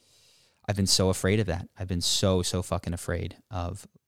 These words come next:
letting go of things that aren't right because I felt that I couldn't communicate that this isn't a judgment on you,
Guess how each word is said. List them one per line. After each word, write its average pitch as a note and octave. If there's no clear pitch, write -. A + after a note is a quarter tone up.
letting F#2
go E2+
of -
things E2+
that F2+
aren't E2
right F2
because -
I F#2+
felt -
that F2
I F2
couldn't F#2
communicate F2
that F#2+
this -
isn't E2+
a G2
judgment F#2
on F2
you, F2+